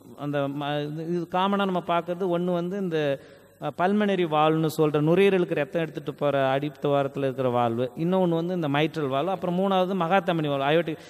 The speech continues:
இதெல்லாம் நீங்க உங்க பிராக்டிஸ்ல day to day இதுல பார்ப்பீங்க. அதை மாரி சுருக்கம் அடைஞ்ச வால்வு ஆபரேஷன் பண்ணாம வைத்தியம் கொடுக்க முடியுமா?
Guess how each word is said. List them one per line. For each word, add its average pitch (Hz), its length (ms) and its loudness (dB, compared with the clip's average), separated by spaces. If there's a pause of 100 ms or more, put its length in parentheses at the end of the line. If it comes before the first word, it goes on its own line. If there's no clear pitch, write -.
(100)
இதெல்லாம் 196 280 0
நீங்க 185 260 0
உங்க 165 340 -2
பிராக்டிஸ்ல 170 560 -4
day 160 180 2
to 165 120 -6
day 156 120 -4
இதுல 151 180 0
பார்ப்பீங்க. 143 460 0 (280)
அதை 190 220 4
மாரி 240 180 4
சுருக்கம் 240 400 2
அடைஞ்ச 208 180 -2
வால்வு 175 340 4
ஆபரேஷன் 190 540 0
பண்ணாம 185 300 2
வைத்தியம் 165 320 2
கொடுக்க 143 200 0
முடியுமா? 123 460 2